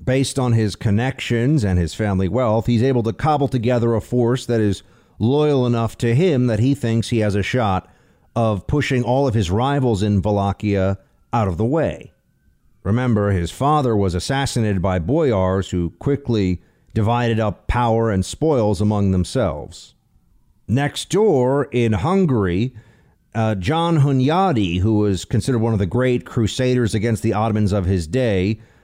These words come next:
lost at the Battle of Kosovo. While that's going on, Dracula decides that the time was perfect because Hunyadi had been backing the other side of the Wallachian power structure.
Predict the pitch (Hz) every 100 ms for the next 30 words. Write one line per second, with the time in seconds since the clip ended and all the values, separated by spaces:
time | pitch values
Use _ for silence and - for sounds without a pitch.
0 | _ - 135 180 180 - - - 98 135
1 | 131 120 - - 208 175 127 85 87 62
2 | 50 - _ _ _ _ _ _ 107 117
3 | 131 135 - 127 117 113 147 147 120 120
4 | 92 123 131 - 127 110 104 123 110 107
5 | 104 98 92 - 117 113 101 95 - 165
6 | - 90 - - _ _ - 107 123 117
7 | 107 98 - - _ _ _ _ _ -
8 | 104 131 131 151 151 127 113 117 113 110
9 | 123 123 120 120 107 104 107 95 107 110
10 | - 190 202 139 - 127 104 90 78 82
11 | - 101 95 90 82 - - - 107 107
12 | 110 113 110 113 101 92 110 107 95 85
13 | - 101 80 - 85 82